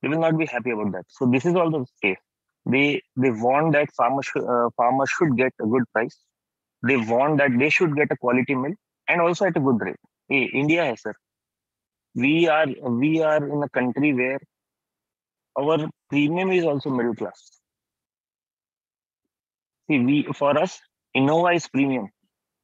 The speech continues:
Mercedes is not. <laughs> So we live in that kind of India.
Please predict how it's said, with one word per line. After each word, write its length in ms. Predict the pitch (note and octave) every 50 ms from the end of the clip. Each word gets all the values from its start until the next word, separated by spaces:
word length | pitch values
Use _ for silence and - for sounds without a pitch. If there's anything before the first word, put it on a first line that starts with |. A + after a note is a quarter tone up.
| _ -
Mercedes 400 | A#2+ B2+ B2 - C#3+ D3 D3 C#3+
is 100 | D3+ C3+
not. 240 | C3 C#3 C#3 C3 A#2 _ _ _ _ - - - _
<laughs> 80 | - - _ _ _ _ _ _ _ _ _ _ _ _ _ _ _ _ _ _ _ _ -
So 140 | D3+ D#3 D3+
we 260 | C#3+ B2+ A#2+ C3 D3
live 140 | D3 E3 E3+
in 160 | F3 F3 E3+ D3
that 140 | C#3+ D3+ D3 -
kind 180 | D3 C#3 C3+
of 60 | C3+ -
India. 240 | C3 A#2 A2 G#2+ G#2+